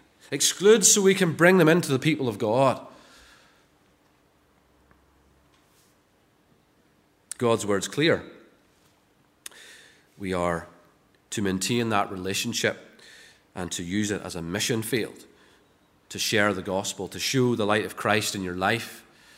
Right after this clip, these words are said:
Do not divorce in that situation.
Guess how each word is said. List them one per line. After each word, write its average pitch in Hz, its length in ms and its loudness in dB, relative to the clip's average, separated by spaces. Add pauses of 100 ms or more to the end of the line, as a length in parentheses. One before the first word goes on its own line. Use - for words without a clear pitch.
(960)
Do 92 120 -12
not 110 240 -2
divorce 113 720 2 (100)
in 101 120 -4
that 110 140 0
situation. 113 600 -2